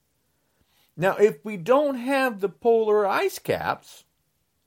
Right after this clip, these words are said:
as they keep melting throughout the years, they've been getting smaller and smaller, the planet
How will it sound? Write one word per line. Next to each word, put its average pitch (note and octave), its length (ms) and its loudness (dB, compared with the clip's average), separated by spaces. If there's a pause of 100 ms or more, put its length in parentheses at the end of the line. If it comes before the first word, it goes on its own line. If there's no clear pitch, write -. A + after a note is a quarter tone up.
(680)
as B2 200 -6
they C3+ 120 0
keep C#3+ 320 -10
melting D3+ 460 -2
throughout C3+ 360 -2
the B2+ 80 -12
years, E3+ 300 -2
they've G#2+ 160 -6
been A#2 160 -8
getting B2+ 180 -10
smaller B2+ 360 -8
and A2 100 -12
smaller, F#3 460 -4 (520)
the C#3+ 100 -2
planet G3+ 680 -4